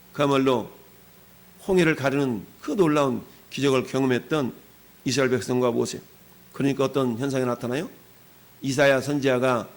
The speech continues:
고백했던 것처럼 "살아 있는 자만이 주께 감사와 찬양을 드린다"라고 고백했던 그 고백을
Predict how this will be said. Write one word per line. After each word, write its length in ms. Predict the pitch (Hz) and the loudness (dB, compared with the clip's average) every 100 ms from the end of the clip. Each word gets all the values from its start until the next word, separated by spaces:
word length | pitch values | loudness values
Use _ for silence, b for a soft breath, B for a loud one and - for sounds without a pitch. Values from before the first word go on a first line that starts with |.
| - - - | -20 -20 -14
고백했던 520 | - 135 131 127 127 123 | -2 2 2 0 0 -2
것처럼 440 | 131 135 143 101 - - - - - - - - - - - - - | -2 -4 -6 -8 -14 -20 -20 -20 -20 -20 -20 -20 -20 -20 -20 -20 -10
"살아 480 | - 151 139 131 - - - - - | -2 2 2 0 -6 -20 -20 -18 -2
있는 540 | 156 151 147 123 107 | 2 4 2 2 -2
자만이 460 | 107 135 127 190 294 - - - | -2 0 2 2 -2 -12 -20 -12
주께 560 | - 135 147 135 113 - - - | -8 -2 2 2 0 -8 -20 -20
감사와 680 | - 127 131 131 127 120 110 | -8 -4 -2 0 2 0 -2
찬양을 440 | - 147 143 131 113 | -6 -2 0 0 -2
드린다"라고 1160 | 127 127 131 120 92 - - - - 131 135 | -2 0 0 -2 -4 -14 -20 -20 -8 -2 0
고백했던 600 | 131 135 135 131 220 147 - - - - | 0 2 2 2 0 -2 -4 -20 -20 -4
그 140 | 202 | -2
고백을 520 | - 135 131 135 98 | 0 2 2 2 -2